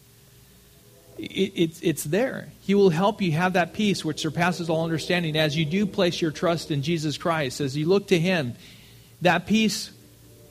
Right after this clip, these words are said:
that guards your heart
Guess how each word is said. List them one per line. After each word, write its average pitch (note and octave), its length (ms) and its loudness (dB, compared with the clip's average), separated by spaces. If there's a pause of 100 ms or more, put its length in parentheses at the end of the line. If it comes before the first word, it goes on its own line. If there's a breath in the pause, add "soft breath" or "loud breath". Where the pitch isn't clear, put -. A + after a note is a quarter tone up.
(340)
that D#3 200 2
guards E3 680 0 (260)
your D3+ 180 0
heart D#3+ 480 0